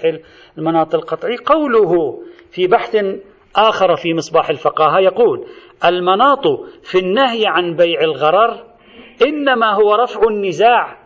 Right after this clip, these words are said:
وقطع المرافعة، ومن البديهي أن هذا المناط موجود في مطلق المعاملات المعاوضية". أه. أنت قبل قليل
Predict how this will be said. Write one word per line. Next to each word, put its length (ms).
وقطع 360
المرافعة، 800
ومن 320
البديهي 800
أن 220
هذا 340
المناط 460
موجود 640
في 160
مطلق 360
المعاملات 720
المعاوضية". 640
أه. 100
أنت 140
قبل 440
قليل 600